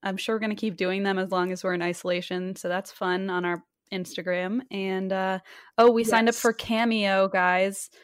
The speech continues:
Speaker 1: Um,
Speaker 2: Oh, yeah.
Speaker 1: and half the proceeds are going to, uh, covid relief. So if you guys wanna try out getting a little video from us, you can do
Speaker 2: Book
Speaker 1: that. I
Speaker 2: us.
Speaker 1: think it's
Speaker 2: Yeah, you
Speaker 1: Cam-,
Speaker 2: can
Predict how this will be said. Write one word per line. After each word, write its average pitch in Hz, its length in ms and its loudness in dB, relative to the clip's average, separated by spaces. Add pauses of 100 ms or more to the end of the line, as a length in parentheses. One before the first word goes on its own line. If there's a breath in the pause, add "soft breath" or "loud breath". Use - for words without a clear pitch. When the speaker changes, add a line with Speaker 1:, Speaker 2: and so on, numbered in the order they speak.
(260 soft breath)
Speaker 1:
Um, 190 540 2 (120)
Speaker 2:
Oh, 180 60 -2
yeah. 127 240 -4
Speaker 1:
and 196 160 -2
half 202 280 2
the 208 80 -2
proceeds 208 520 -2
are 202 60 0
going 190 340 -2
to, 185 360 -4
uh, 170 480 0
covid 190 420 -2
relief. 226 420 0
So 175 300 0
if - 180 -2
you 185 140 -4
guys 185 240 -2
wanna 185 380 -2
try 202 280 -4
out 185 240 -2
getting 185 280 -4
a 170 120 -4
little 180 220 -2
video 185 420 -4
from 165 260 -6
us, 180 300 -4
you 175 80 -10
can 175 320 -10 (440 soft breath)
do 185 180 -4
Speaker 2:
Book 175 80 -8
Speaker 1:
that. 175 280 2
I 165 120 -2
Speaker 2:
us. - 160 -8
Speaker 1:
think 190 140 -4
it's - 140 -14
Speaker 2:
Yeah, 247 160 -6
you 180 60 0
Speaker 1:
Cam-, 185 100 -6
Speaker 2:
can 196 220 -8